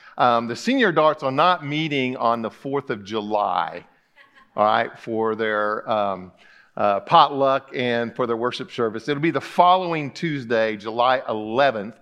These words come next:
So if you're a senior adult, or if you look like a senior adult, or you wanna just get free food, you come on July eleventh. We'll, we'll, we'll love on you. We'll sing some hymns. There'll be a short little devotional, and then we'll go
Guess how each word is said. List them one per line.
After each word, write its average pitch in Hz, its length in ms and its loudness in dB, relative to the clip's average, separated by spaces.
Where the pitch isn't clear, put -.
So - 160 -2
if 110 120 -4
you're 143 140 0
a 123 60 0
senior 131 400 -2
adult, 120 580 0
or 110 360 -2
if - 80 -16
you 123 60 -6
look 147 240 -2
like 139 180 4
a 131 60 -6
senior 139 300 -4
adult, 120 420 2
or 123 60 -10
you 123 120 -6
wanna 127 200 -2
just 120 240 -6
get 131 180 -4
free 143 180 -4
food, 123 560 -4
you 143 120 -2
come 156 220 2
on 139 140 0
July 131 320 2
eleventh. 123 420 0
We'll, 120 320 -4
we'll, 123 280 -6
we'll 120 280 -6
love 123 200 0
on 123 200 -4
you. 120 320 -6
We'll - 80 -16
sing 135 180 -4
some 113 160 -8
hymns. 113 460 -6
There'll 113 120 -4
be 110 140 -2
a 107 40 -2
short - 460 -6
little 113 200 -6
devotional, 107 600 -6
and 98 100 -6
then 98 400 -6
we'll 101 220 -8
go 92 200 -8